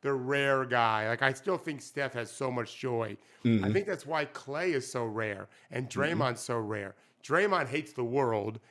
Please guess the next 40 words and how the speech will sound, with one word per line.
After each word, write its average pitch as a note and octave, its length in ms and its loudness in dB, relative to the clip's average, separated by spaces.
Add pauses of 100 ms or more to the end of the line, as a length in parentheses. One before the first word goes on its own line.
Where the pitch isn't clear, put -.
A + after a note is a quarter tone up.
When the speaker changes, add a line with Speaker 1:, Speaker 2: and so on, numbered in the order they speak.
Speaker 1:
and B2 160 2
that C#3+ 180 8
plays. D3+ 340 6
Speaker 2:
<laughs> - 760 4
Speaker 1:
That E3+ 180 8
really D#3+ 240 4
plays C3 420 4
in A#2 60 -4
the A2+ 80 -8
postseason. A2 560 -2 (440)
Klay, F3 480 2
nothing G3 340 -2
bothers D#3+ 460 -2
the A2 120 -10
dude. G2+ 480 -4 (400)
Speaker 2:
Yeah. F2 260 6
Speaker 1:
That F#3 320 2
combination, E3+ 840 -4
and C3 200 -6 (100)
Steph G#3+ 400 -8
is B2+ 80 -12
so D#3 160 -6
joyous. C3 680 -4 (600)
That, G3 220 -2
that's, A3+ 260 -2
there's G#3 200 0
a, F#3+ 80 0
there's F3 240 -2
a E3+ 60 2
reason G#3 380 0
they're D3 180 2
magical A2+ 640 -2 (100)
together. A2 400 -4
Speaker 2:
Yep. E2+ 200 -2 (260)
Speaker 1:
I - 40 -2 (100)
Speaker 2:
Yep. D#3 120 0
Speaker 1:
think E3 200 -4
the D3 60 -8
Grizzlies C3+ 520 -4
have B2+ 360 -2